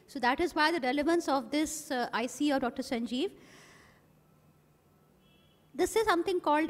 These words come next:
as a D P scale, a doctor-patient scale. So most of us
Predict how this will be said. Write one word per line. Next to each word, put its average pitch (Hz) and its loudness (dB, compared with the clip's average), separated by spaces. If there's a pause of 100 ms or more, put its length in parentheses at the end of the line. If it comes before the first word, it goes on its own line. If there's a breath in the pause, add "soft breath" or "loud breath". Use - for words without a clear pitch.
as 262 -2
a 359 2
D 214 -2
P 294 0
scale, - -10 (560)
a 240 -4
doctor-patient 269 -2
scale. 180 -10 (540 soft breath)
So - -2
most 415 6
of 494 4
us 311 0